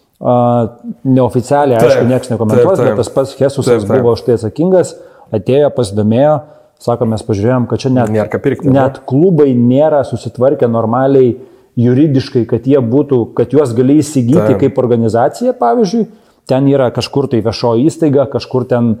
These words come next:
Speaker 1: valstybė turi kažkokią tai savo dalį, kažkur dar kažkas. Tai net nėra normalūs verslo vienetai, kad klubas būtų verslo vienetas.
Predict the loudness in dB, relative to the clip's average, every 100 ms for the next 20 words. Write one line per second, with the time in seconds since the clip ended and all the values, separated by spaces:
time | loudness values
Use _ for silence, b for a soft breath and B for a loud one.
0 | B B -6 -4 -4 -2 0 0 0 0
1 | 0 -2 -4 -4 -2 -2 -2 -2 0 0
2 | 0 -2 -4 -6 -2 0 -2 -4 -6 -6
3 | -6 b b -2 0 0 0 0 0 0
4 | 0 0 -2 -4 -4 -4 -4 -2 -2 0
5 | 0 -2 -2 -4 -6 -2 0 0 0 0
6 | -2 -2 -4 -4 -4 -4 -4 -6 -14